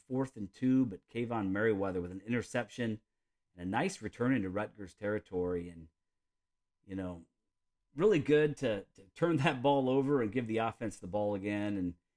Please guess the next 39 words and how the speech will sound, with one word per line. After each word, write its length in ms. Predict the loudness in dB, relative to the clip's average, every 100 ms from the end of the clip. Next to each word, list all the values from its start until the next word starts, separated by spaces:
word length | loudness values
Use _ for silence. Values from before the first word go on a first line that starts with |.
| _ _
and 320 | -8 -6 -4
hopefully 600 | 0 0 0 -6 -4 -4 -10 _ _
get 120 | -12 -10
some 160 | -12 -10
confidence 480 | -6 -6 -4 -6 -6
by 160 | -8 -4
moving 340 | 2 2 2
the 80 | -2
ball, 400 | -2 0 0 -4
putting 240 | -10 -10 -8
it 40 |
into 160 | -8 -6
the 160 | -6
end 200 | -4 -6
zone. 380 | -6 -6 -6 -8 -10 _ _ _ _ _ _ _ _ _ _ _ _ _
And 220 | 0 0 2
Rutgers 760 | 2 0 -2 -2 -2 -8 -16 _ _ -8
was 160 | -8 -6
down 640 | -4 -2 0 -2 -6 -18 _ _ _ -4
twenty-four 680 | 0 0 -2 -4 -2 0 -2
to 60 | -6 _
three 460 | -6 0 2 2 -2
on 80 | -8
its 160 | -8 -4
own 260 | -2 -2 -4
thirty-nine-yard 800 | -2 0 0 0 0 0 0 -2
line 200 | -2 -2
with 80 | -2
a 40 |
couple 280 | -4 -10 -6
minutes 340 | -4 -4 -6 -8
left 260 | -8 -6
in 80 | -8
the 60 | -10
third 300 | -8 -8 -8
quarter, 400 | -8 -6 -6 -6 _ _ _ _ _ _ -10
and 120 | -4
they 100 | -4
went 380 | -4 -2 -2